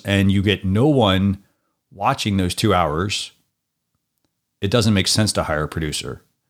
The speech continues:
You need to work on the content and the live stream strategy, which we can help at Launch Your Live. However, you know, if you're doing a show and you're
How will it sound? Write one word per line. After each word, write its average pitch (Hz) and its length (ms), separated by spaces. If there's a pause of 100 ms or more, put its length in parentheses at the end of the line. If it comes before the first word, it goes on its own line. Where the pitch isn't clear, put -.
(440)
You 98 80
need 101 140
to 107 80
work 95 220
on 90 80
the 80 80
content 101 460
and 85 100
the 82 80
live 82 300
stream 82 220
strategy, 85 460
which 85 200
we 104 100
can 90 140
help 101 240
at 82 200
Launch 80 280
Your 85 140
Live. 78 580 (1200)
However, 101 640 (640)
you 95 80
know, 95 80
if 85 80
you're 104 220 (240)
doing 95 200
a 92 40
show 110 260
and 104 80
you're 90 240